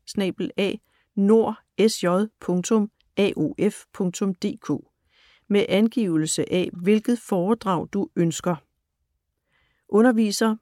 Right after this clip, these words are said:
diverse foredragsholdere. Hold enogtredive femogtyve elleve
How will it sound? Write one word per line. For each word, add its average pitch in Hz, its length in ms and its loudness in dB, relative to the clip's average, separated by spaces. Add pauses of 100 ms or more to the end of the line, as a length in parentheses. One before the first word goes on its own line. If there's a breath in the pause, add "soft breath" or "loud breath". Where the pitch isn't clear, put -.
(160)
diverse 208 360 0
foredragsholdere. 160 920 -6 (320)
Hold - 260 -2 (640)
enogtredive 226 800 0
femogtyve 196 760 -4 (120)
elleve 180 440 2